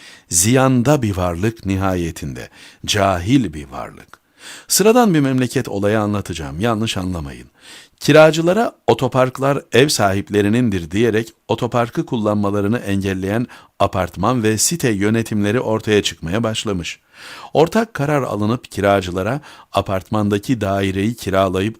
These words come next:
oturabilir ama apartmanın otoparkını kullanamazsın deniyormuş. Otomobile icat edildiği zamanlar şeytan arabası deniyormuş ya, esas şeytanlık bizim onlara ayılıp bayılmamızdaymış meğer.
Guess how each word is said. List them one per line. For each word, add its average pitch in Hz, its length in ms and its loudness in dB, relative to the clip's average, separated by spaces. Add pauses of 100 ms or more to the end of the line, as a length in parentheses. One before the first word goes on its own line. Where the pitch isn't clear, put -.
oturabilir 92 720 -4 (320)
ama 107 300 0
apartmanın 98 720 -2
otoparkını 92 800 -4
kullanamazsın 104 800 -2
deniyormuş. 92 680 -4 (640)
Otomobile 165 640 0
icat 113 440 -2
edildiği 92 400 -4
zamanlar 104 500 -2
şeytan 110 520 -6
arabası 98 480 -4
deniyormuş 139 600 -2
ya, 101 180 -2 (560)
esas 113 380 0
şeytanlık 98 760 -4
bizim 104 260 -4 (120)
onlara 98 500 -2
ayılıp 95 420 -8
bayılmamızdaymış 98 920 -4
meğer. 85 340 -10